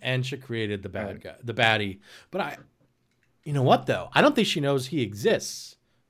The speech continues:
Speaker 1: in the current timeline, 'cause she swept away to that bunker early.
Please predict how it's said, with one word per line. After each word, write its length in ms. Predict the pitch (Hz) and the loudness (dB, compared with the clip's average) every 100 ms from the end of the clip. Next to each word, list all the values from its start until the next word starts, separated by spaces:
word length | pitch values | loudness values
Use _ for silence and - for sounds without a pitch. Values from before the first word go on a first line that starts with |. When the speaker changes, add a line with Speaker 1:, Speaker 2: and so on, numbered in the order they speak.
| _ _ _ - | _ _ _ -6
Speaker 1:
in 100 | - | -2
the 80 | 135 | -2
current 340 | 131 123 113 | 0 0 0
timeline, 600 | - 117 92 95 87 82 85 _ _ _ _ _ _ | -6 -8 -8 -12 -16 -18 -20 _ _ _ _ _ _
'cause 120 | - | 0
she 180 | 143 233 | 2 2
swept 340 | 254 - 196 - | 0 0 0 0
away 360 | 135 214 214 139 | 2 4 4 2
to 120 | 131 | 0
that 220 | 131 107 | -2 2
bunker 540 | 160 208 196 107 92 - _ _ _ _ - | 2 2 0 -2 -4 -12 _ _ _ _ 2
early. 500 | 147 185 101 82 - | 6 8 6 0 -10